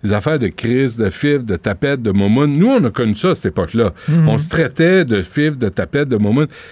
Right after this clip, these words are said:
Speaker 1: C'est fini, cette époque-là. Tant mieux. Ça se dit plus. Là, tu convoques le gars, tu dis, « Là, là, ajuste ton vocabulaire ou on, on va, on va te flusher, mon ami. » Là, tu sais. Ça, c'est une affaire. Ça, t'interviens.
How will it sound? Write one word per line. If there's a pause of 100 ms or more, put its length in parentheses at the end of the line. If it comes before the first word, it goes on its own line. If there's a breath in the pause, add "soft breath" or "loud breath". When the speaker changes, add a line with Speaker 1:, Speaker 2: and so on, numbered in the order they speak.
Speaker 1:
C'est
fini,
cette
époque-là. (300)
Tant
mieux. (360 loud breath)
Ça
se
dit
plus. (100)
Là,
tu
convoques
le
gars,
tu
dis, «
Là,
là,
ajuste
ton
vocabulaire (340 loud breath)
ou (340)
on,
on
va, (120)
on
va
te
flusher,
mon
ami. »
Là,
tu
sais. (260 loud breath)
Ça,
c'est
une
affaire.
Ça,
t'interviens.